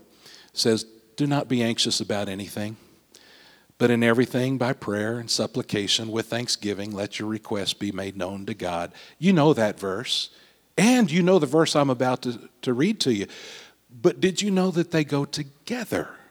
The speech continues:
They are side by side, one thought.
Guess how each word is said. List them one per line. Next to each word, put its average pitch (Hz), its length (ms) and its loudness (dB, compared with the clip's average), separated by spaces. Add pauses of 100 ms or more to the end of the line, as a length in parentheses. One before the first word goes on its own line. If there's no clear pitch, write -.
(1200)
They 151 160 4
are 131 120 4
side 175 460 2
by 185 140 2
side, 131 600 2
one 139 400 6
thought. - 680 -4